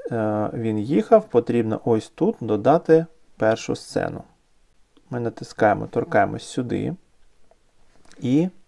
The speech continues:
обираємо. Давайте візьмемо ось це передмістя,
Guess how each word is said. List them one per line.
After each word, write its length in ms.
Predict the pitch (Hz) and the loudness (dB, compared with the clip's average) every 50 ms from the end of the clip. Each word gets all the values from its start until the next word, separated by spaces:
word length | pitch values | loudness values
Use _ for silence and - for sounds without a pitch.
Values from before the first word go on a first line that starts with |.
| - - - - - - - - _ - | -20 -20 -20 -20 -20 -20 -20 -20 _ -2
обираємо. 600 | - 131 127 127 127 113 101 95 92 98 - 127 - - _ - | 0 2 4 6 6 6 4 2 -2 -4 -8 -10 -14 -16 _ -6
Давайте 400 | - 143 - 190 190 - 156 123 | 0 2 4 2 4 2 2 2
візьмемо 560 | 135 143 135 131 127 123 123 127 123 127 123 - - - - - - - - - - - - _ _ _ | 4 2 2 0 -2 -2 0 0 0 -2 -4 -8 -14 -20 -20 -20 -20 -20 -20 -20 -20 -20 -20 _ _ _
ось 420 | - - 120 113 - - - - - | 2 4 4 4 2 -2 -10 -16 -16
це 300 | - - - 104 98 92 - - - | -6 -2 -2 -2 -2 -2 -8 -12 -4
передмістя, 880 | - 107 104 101 98 104 107 110 120 139 - - - - 185 196 208 | -2 0 0 0 0 -2 -2 -2 -2 -4 -6 -6 -2 0 0 0 0